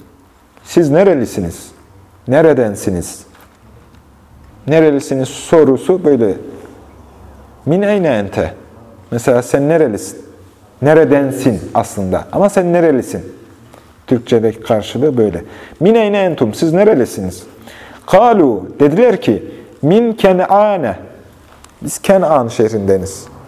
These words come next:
Ken'an da gayrimusarif. Min harfi cer ama gayrimusarif olduğu için min Ken'ane oldu. Ken'an şehrindeyiniz.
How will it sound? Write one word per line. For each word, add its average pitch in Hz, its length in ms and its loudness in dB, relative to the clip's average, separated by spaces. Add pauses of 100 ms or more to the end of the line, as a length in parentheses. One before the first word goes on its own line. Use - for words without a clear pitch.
(200)
Ken'an 180 420 2
da 190 80 2
gayrimusarif. 143 640 0 (1300)
Min 190 320 0
harfi 165 420 0
cer 165 240 4 (360)
ama 156 300 2 (600)
gayrimusarif 156 600 2
olduğu 143 200 2
için 135 240 -6
min 170 140 -2
Ken'ane 156 760 0
oldu. 98 440 -2 (680)
Ken'an 135 340 2
şehrindeyiniz. 98 840 -4